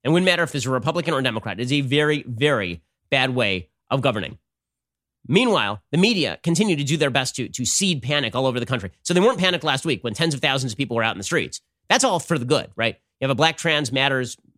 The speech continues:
Lives Matters movement in Brooklyn, and you've got forty thousand people out there, but you got some kids playing in Williamsburg. Gotta stop that. Gotta weld the playground shut. Now it's panic time. And where is it panic time?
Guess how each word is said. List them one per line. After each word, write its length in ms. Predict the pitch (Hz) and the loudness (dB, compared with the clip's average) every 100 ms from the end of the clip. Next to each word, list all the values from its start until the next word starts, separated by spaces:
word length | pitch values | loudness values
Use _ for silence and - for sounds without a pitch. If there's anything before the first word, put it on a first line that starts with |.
| 104 | -10
Lives 320 | 117 135 123 123 | 0 0 2 0
Matters 340 | 127 120 113 | 0 0 0
movement 440 | 135 143 127 123 | 0 0 0 0
in 140 | 104 95 | -2 0
Brooklyn, 440 | 170 151 131 120 - - | 0 0 -2 -4 -10 -8
and 80 | 131 | -4
you've 80 | 123 | 0
got 180 | 110 - _ _ _ _ _ - | -2 -4 _ _ _ _ _ 0
forty 260 | 185 175 | 2 4
thousand 320 | 156 147 151 147 | 4 2 2 0
people 220 | 156 147 | 0 2
out 180 | 135 139 | 2 0
there, 240 | 131 - _ _ | -2 -4 _ _
but 80 | 123 | -4
you 40 | 123 | -4
got 160 | 123 | -4
some 120 | 113 | -8
kids 280 | 101 123 104 | -10 -12 -12
playing 440 | - 127 127 117 104 | -12 -8 -6 -4 -4
in 100 | 101 | -4
Williamsburg. 600 | 113 110 104 - 92 90 | -4 -4 -6 -8 -12 -10
Gotta 120 | 98 | -6
stop 340 | - 110 107 | -4 -2 -4
that. 140 | 123 104 | -4 -4
Gotta 140 | 101 | -4
weld 300 | 104 123 123 | 0 0 0
the 60 | 104 | -2
playground 500 | 127 131 120 95 92 | 0 0 0 -2 -4
shut. 160 | 82 | -2
Now 220 | 113 180 180 | 2 2 2
it's 100 | - | 0
panic 320 | 156 127 - | -2 -2 -6
time. 260 | 80 67 - _ _ 131 | -10 -10 -18 _ _ 2
And 140 | 160 | 4
where 100 | 247 | 4
is 120 | 262 | 4
it 60 | 226 | 2
panic 220 | 247 240 | 0 2
time? 240 | 240 220 | 2 0